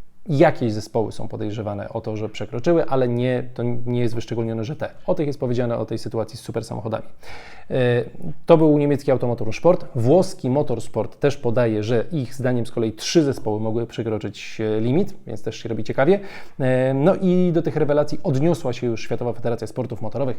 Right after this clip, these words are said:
czyli fia. W Sky Sports, e, fia, m, przekazała informację, że te doniesienia nie są prawdziwe. Dopiero za kilka tygodni zakończy się proces sprawdzania zespołów. Kropka.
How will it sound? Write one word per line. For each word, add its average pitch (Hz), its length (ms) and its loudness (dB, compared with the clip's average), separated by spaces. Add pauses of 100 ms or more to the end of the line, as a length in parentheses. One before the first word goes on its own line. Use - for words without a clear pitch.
czyli 113 180 -2 (160)
fia. 160 340 4 (140)
W - 40 -12
Sky 175 240 4
Sports, - 640 -2 (760)
e, 151 60 4
fia, 123 500 4
m, 117 240 -2 (260)
przekazała 117 420 -2
informację, 123 480 0
że 107 360 0 (340)
te 135 280 6
doniesienia 117 540 0 (100)
nie 156 120 4
są 127 140 0
prawdziwe. 131 480 2 (360)
Dopiero 127 240 2
za 107 100 0
kilka 131 240 0
tygodni 123 360 0
zakończy 110 340 2
się 104 100 -2
proces 117 280 0
sprawdzania 107 520 -2 (120)
zespołów. 120 520 0
Kropka. - 380 -4